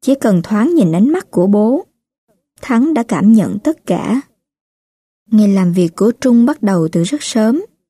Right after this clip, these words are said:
và kết thúc lúc quá nửa đêm. Đến giờ đi học, Trung nhờ hàng xóm để mắt trông giúp người bố, rồi mới an tâm rời khỏi cửa.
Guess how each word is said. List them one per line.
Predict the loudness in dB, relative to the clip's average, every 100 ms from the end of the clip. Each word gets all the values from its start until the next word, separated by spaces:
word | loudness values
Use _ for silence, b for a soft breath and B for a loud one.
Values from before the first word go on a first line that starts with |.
| _ _
và | -2 0 0 -2
kết | -4 -4
thúc | -2 -2 -2
lúc | -2 -4
quá | -4 -2 0
nửa | 0 2
đêm. | 0 2 2 0 _ _ _ _ _ _ _ _ _
Đến | 0 0
giờ | 0 0
đi | 0 0
học, | 0 -2 -4 _ _ _ _
Trung | 2 4
nhờ | 4
hàng | 2 0 0
xóm | -2 0 0
để | 2
mắt | 0 0 -2
trông | 0 2
giúp | 0 0
người | 2 2
bố, | 0 0 -2 -4 _ _ _ _ _
rồi | -2 0 2
mới | 2 2
an | 2 0
tâm | 2 2
rời | 2 0 -2
khỏi | -4 -6 -2
cửa. | -2 -2